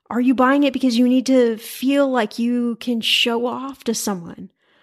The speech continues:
Or are you buying something because you really want and you really need this item? So there's also a psychology behind why we make purchases. So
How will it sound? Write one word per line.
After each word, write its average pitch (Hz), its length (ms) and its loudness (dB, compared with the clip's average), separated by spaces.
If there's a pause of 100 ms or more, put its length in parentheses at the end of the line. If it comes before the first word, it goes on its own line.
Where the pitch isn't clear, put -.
(140)
Or 330 200 0
are 381 40 2
you 339 140 2
buying 330 280 -2
something 277 300 0
because 233 240 -4
you 220 140 0
really 262 460 2
want 196 460 -2
and 208 140 -2
you 202 120 -6
really 226 360 -2
need 202 320 -6
this 180 300 -8
item? 180 540 -10 (760)
So 262 220 2
there's 269 180 0
also 311 320 -2
a 294 80 -2
psychology 262 920 -4
behind 214 680 -4 (380)
why 175 340 -8
we 233 180 2
make 214 240 0
purchases. 269 540 0
So 214 140 -4